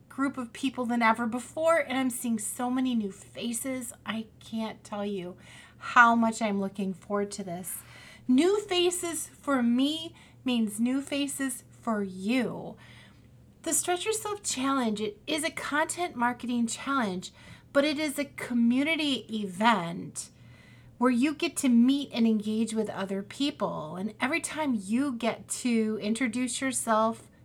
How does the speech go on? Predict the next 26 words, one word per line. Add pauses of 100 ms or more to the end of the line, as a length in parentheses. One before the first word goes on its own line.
to
a
new
person (320)
and
learn
about
what
someone
else
is
doing, (440)
your (1700)
world (200)
grows. (180)
And
we
want
that.
Like,
as (160)
online
creators, (500)
we
want
that.